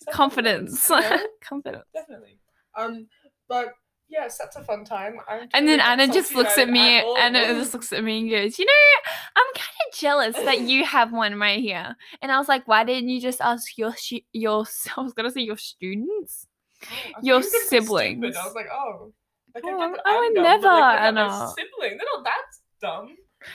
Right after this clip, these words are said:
Speaker 2: Yeah, her siblings are very smart. And then I just said, "Why didn't you ask your siblings?" She's like,
Speaker 1: "I didn't think of that, okay?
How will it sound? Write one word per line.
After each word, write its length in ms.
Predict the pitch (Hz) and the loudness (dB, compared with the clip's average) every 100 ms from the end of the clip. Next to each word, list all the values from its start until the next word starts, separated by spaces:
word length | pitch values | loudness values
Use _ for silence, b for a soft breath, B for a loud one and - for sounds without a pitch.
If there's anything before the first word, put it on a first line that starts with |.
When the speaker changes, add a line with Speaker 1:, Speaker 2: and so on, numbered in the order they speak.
| B B - | B B -6
Speaker 2:
Yeah, 220 | 294 196 | -2 -2
her 180 | 196 285 | -2 -4
siblings 420 | - 349 370 302 | -2 -2 -2 -2
are 80 | 254 | -4
very 220 | 262 254 | -6 -8
smart. 460 | - 208 240 - - _ _ _ - | -10 -12 -12 -12 -18 _ _ _ -6
And 100 | 247 | 0
then 80 | 240 | 2
I 100 | 220 | 2
just 120 | 247 | 0
said, 200 | 247 220 | -4 -2
"Why 180 | 214 208 | 2 2
didn't 200 | 220 220 | 2 -2
you 60 | 208 | -4
ask 120 | 208 | -6
your 60 | |
siblings?" 440 | 202 285 302 117 233 | -10 -8 -8 -8 -10
She's 220 | 254 247 | -10 -6
like, 340 | 214 233 233 - _ - | -2 -4 -6 -18 _ -20
Speaker 1:
"I 80 | 214 | -18
didn't 200 | 269 240 | -18 -18
think 240 | 330 403 | -16 -14
of 80 | 247 | -12
that, 220 | 208 185 | -10 -10
okay? 540 | - 220 311 330 381 | -12 -4 0 0 -2